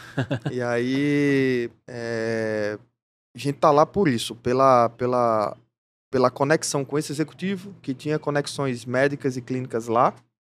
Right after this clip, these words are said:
Speaker 2: e que isso, é, encurtaria, hackeava, esse startup tem que fazer muito, hackear alguns caminhos,
Speaker 1: Uhum.
Speaker 2: hackeava o caminho realmente da gente entender o mercado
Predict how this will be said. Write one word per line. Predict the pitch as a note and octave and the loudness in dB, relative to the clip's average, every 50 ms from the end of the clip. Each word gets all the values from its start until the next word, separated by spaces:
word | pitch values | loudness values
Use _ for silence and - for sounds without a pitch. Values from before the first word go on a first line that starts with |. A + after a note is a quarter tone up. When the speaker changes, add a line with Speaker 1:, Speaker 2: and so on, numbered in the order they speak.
| _ _ _ _ _ _ _ - | _ _ _ _ _ _ _ -20
Speaker 2:
e | A2+ | -18
que | A#2+ - - C#3 C3+ C3 C3 C3 C3 B2 - - - _ - | -16 -10 -6 -4 -2 -2 0 0 -2 -2 -4 -8 -12 _ -8
isso, | C3+ B2+ - D3+ C#3+ C#3+ C#3+ C3+ C3 B2 A#2+ A#2 A2 G#2+ G#2+ A#2 _ _ _ _ _ _ _ - | -8 -6 -2 0 2 4 4 4 4 4 2 2 0 -2 -4 -6 _ _ _ _ _ _ _ -16
é, | A#2+ A2 A2+ B2 | -12 -8 -6 -6
encurtaria, | C3+ - - E3 D3+ - F3 D#3 C3+ C3 C3+ D3 E3 D3 | -4 -2 0 0 0 2 4 4 6 6 4 4 2 2
hackeava, | C3+ C#3+ C3+ - C#3+ B2+ B2+ D3+ D#3+ D3 C3 | 2 0 -2 0 0 2 2 2 2 2 -2
esse | B2 - - | -4 -4 -8
startup | - - A#2+ A2+ - C3 B2+ A#2+ - | -8 -6 -6 -4 -4 -4 -4 -4 -6
tem | - C3 | -10 -12
que | B2+ | -8
fazer | - C3 A#2 A#2+ B2 B2+ | -4 -4 -2 -2 -2 -4
muito, | B2 A#2+ C3 C3+ B2 C3+ | -6 -6 -8 -8 -8 -6
hackear | A#2 A#2+ A#2 A#2 - A#2+ A#2+ | -6 -4 -6 -4 -4 -4 -4
alguns | B2 B2 B2+ B2 - | -4 -4 -6 -12 -12
caminhos, | - B2+ A#2 A#2 A#2 B2 C#3+ D#3 - - - - | -10 -10 -10 -10 -10 -10 -10 -12 -12 -14 -14 -8
Speaker 1:
Uhum. | C3 B2+ | -6 -6
Speaker 2:
hackeava | B2+ C#3 C#3+ C#3 C#3+ C#3+ | -4 0 2 2 2 2
o | C#3+ | 0
caminho | C#3 - D3 B2+ B2 B2+ C#3 C#3 | -4 -4 -4 -4 -4 -6 -6 -4
realmente | C#3 C#3+ C3+ C3 C3 C3 C3+ | -4 -4 -4 -4 -6 -8 -8
da | C3 C3 | -8 -8
gente | B2+ C3+ C3 - - | -8 -8 -8 -8 -10
entender | C#3 A#2+ - D3 C3+ B2+ B2+ | -12 -8 -6 -6 -4 -2 -2
o | C3 C3+ | -2 -2
mercado | C3+ B2 A#2+ - C3 C3+ C3+ C3+ | -2 -4 -4 -2 0 0 0 -2